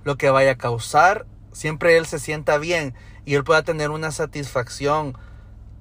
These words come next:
no le va a importar nada. O sea, desde ese día literalmente me ha costado dormir, dejé de comer literalmente todo el domingo, todo el lunes,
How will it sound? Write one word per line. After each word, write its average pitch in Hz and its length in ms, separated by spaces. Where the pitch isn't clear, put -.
no 156 220
le 165 120
va 165 80
a 160 40
importar 131 560
nada. 123 520
O 117 80
sea, 147 140
desde 139 220
ese 135 160
día 147 160
literalmente 143 680
me 131 100
ha 123 40
costado 127 480
dormir, 139 720
dejé 147 320
de 151 120
comer 143 580
literalmente 135 580
todo 139 280
el 135 80
domingo, 143 560
todo 143 240
el 127 140
lunes, 156 560